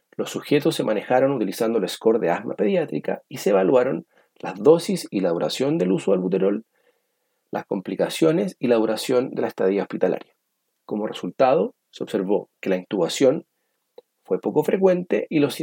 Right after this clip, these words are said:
reingresos dentro de los treinta días fue menor al uno por ciento. Llegaron a la conclusión de que una administración basada en puntaje, impulsada por terapistas respiratorios para el inicio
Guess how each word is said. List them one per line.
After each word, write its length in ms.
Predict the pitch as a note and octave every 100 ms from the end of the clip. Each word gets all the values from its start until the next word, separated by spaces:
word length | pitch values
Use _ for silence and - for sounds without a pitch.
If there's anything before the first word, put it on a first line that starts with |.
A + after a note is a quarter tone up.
| -
reingresos 680 | F3 G#3 G3 D3+ D3+ D#3
dentro 260 | C#3 C3+ C#3
de 60 | B2
los 120 | A2+
treinta 320 | B2 A#2 A2+
días 260 | G#2+ A2+ A2+
fue 140 | -
menor 260 | G#2 G#2 A#2
al 80 | A2
uno 180 | G2 F#2
por 140 | F#2
ciento. 380 | - - _ - _ _ - _ _ _ _ -
Llegaron 420 | G2+ G#2 A2+ A2+
a 40 |
la 100 | G2+
conclusión 680 | F#2 F2 F2 - F#2 G2 D3+ - -
de 140 | A2+
que 100 | -
una 120 | A#2
administración 640 | A#2+ G#2 - F#2 - C3+ B2
basada 320 | - A#2 A2
en 100 | G2
puntaje, 880 | - - - - F3 - - E3 - _ _ _ _ _
impulsada 640 | A2 F#2 F#2+ - B2 D3
por 120 | E3+ E3
terapistas 460 | F3 E3 E3 E3+
respiratorios 680 | E3 D3+ F3 E3+ C#3 G#2 -
para 160 | - F2
el 60 | F2+
inicio 580 | G2 C#3 C#3+ - F#2